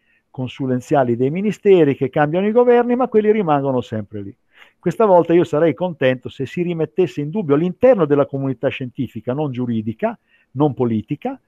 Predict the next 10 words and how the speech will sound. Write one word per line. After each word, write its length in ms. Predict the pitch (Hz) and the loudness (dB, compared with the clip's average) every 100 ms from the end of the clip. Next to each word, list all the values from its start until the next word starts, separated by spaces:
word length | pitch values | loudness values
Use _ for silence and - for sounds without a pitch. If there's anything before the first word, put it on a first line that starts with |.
| _ _ _ | _ _ _
questo 260 | - 220 170 | 0 2 2
atteggiamento 640 | 170 196 214 117 113 117 | 2 2 2 0 -4 -6
che 220 | - 139 165 | -8 -8 -6
francamente 680 | 165 151 117 101 98 - - | -6 -2 -4 -6 -12 -18 -6
trovo 280 | 156 190 165 | 0 2 0
che 100 | 151 | -2
non 120 | 143 | -4
sia 200 | - 160 | 0 0
più 180 | 156 143 | -2 -4
tollerabile. 640 | 131 123 107 95 104 92 | 0 0 -2 -8 -14 -18